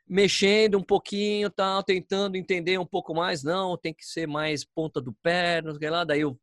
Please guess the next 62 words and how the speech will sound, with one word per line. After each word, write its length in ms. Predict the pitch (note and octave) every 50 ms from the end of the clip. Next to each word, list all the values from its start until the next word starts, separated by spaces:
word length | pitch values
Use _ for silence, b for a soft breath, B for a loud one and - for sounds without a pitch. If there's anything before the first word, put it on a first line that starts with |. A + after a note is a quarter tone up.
| _ _ _ _ _ _
corri 260 | - C3 C3+ C#3+ C#3+
muito 280 | C3 C#3 E3 F#3 -
com 80 | - -
a 40 | -
ponta 260 | - D#3+ D3+ - C#3+
do 100 | C3 B2
pé, 200 | - C#3+ D#3 D3+
daí 100 | C#3 C3+
eu 80 | C3+ C3+
tive 220 | C3 - D3 C3+
quase 260 | - - C#3 D3 C3 C3+
uma 160 | C3+ C3 B2
metatarsalgia. 960 | A#2+ A#2+ A#2+ A#2 - A#2+ - B2 A2+ - A#2+ A#2 G#2 F#2+ G#2+ B2+ C#3+ D3 D3 D3 b b b b b b b b b b b b b b -
Eu 80 | D3
falei, 160 | - D3 C#3+
"Cara, 180 | C#3+ - C3+ A#2
tem 140 | - - C#3+
alguma 180 | C#3 C3+ C3
coisa 220 | B2+ - C#3+ B2 B2+
errada 260 | A2 G#2+ G#2 G#2 F#2+
ainda. 300 | F#2 F2+ F2 F2 F2+ - _ _ _ _
Eu 140 | - A2 G2+
vou 200 | G#2 - B2+ B2
tirar 340 | - - - C3 A2+ A#2+ B2
e 40 |
vou 120 | A#2+ B2 A#2
começar 300 | - B2 A#2 G#2+ - A#2+
a 20 |
correr 200 | - A2+ G#2 G#2+
descalço, 480 | F#2 - - - F2 E2+ - - - _ _ _ _
um 100 | A#2+ A#2+
pouco, 400 | - - - - - - D#2+ - _ _ _ -
pra 80 | A2+
ver 140 | G#2 A#2 G#2+
como 140 | - A2 A2
é 40 | G#2+
que 140 | - B2
é." 180 | G#2 F#2 F2+ F2 b b b b b b b b b b b b b b b b b -
E 720 | - B2+ B2+ C3 C3+ C3+ C3 C3 C3+ C3+ C3+ C3+ C#3 B2+ B2 -
foi 280 | - - F3 F#3 - - - -
só 280 | - - - A3+ A#3
quando 200 | A#3 - A3 G3+
eu 80 | G3 F3+
tirei 720 | - - - G3 F3+ E3+ D#3+ F3 G3 G#3+ A3 B3 - - _ _
o, 640 | - C#3+ C#3 C3 B2 A#2+ A#2 A2+ A2+ G#2+ G#2+ A2 A2
o 40 |
Five 220 | G#2 - C3 B2+ -
Fingers, 180 | C3+ B2+ A2+
fui 120 | - E3 D3
correr 360 | - D#3+ C3 C3+ C3+ C3 B2+
descalço, 460 | B2+ B2 - - - D3 D#3 D#3 -
que 80 | - D#3+
eu 40 | D3
entendi 280 | - D#3 D3 C3+ D#3
como 300 | - - - G3+ G3+ F#3+
eu 40 | D#3
tinha 160 | - - C3+
que 80 | A#2+ -
correr 280 | - C#3+ A2 G#2+ A2
com 80 | A2 A2+
o 20 |
Five 160 | G2+ - G#2